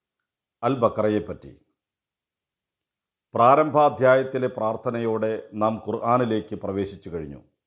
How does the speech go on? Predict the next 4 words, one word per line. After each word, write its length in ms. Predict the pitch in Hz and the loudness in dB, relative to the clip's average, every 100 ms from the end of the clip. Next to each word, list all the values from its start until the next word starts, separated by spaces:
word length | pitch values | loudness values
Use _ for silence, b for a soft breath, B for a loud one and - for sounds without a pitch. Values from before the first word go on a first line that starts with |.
| _ _ _ _ _ _ _ _ _ _ | _ _ _ _ _ _ _ _ _ _
സ്തുതികളെല്ലാം 920 | - - 131 147 160 147 147 147 151 147 | -20 -6 0 2 4 4 6 4 4 0
അർഹിക്കുന്നവനായ 840 | 127 143 147 143 139 135 135 139 | 0 -4 -4 -2 0 2 2 0
സർവ്വലോകങ്ങളുടെയും 1200 | 131 120 131 139 131 131 127 131 127 127 127 123 110 | 0 -2 0 2 2 2 -2 -2 0 2 0 -4 -6
രക്ഷിതാവും 800 | 113 139 123 127 120 120 117 | -8 -4 4 6 4 -2 -12